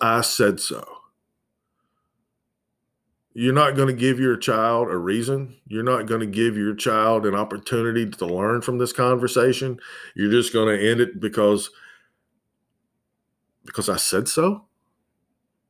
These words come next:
That makes about as much sense as telling your kid to quit crying or I'll give you something to cry about. "Because I said so."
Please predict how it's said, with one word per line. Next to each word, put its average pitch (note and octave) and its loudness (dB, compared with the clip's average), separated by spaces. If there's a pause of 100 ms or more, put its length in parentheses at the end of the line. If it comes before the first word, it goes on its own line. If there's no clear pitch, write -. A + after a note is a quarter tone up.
(580)
That - 2
makes G3 4
about D3 4
as G#2+ 4
much C3 0
sense C3+ -2
as G#2 -10
telling B2+ -2
your A2+ -6
kid A2+ -2
to G2 -4 (280)
quit C3+ 2
crying A2+ -2
or F#2 -2
I'll G#2+ 0
give G#2 -4
you G#2 -4
something G2 -6
to C#2+ -10
cry F#2+ -2
about. C2+ -8 (1700)
"Because F#2 -2 (100)
I G#2 2
said G#2 -2
so." - -8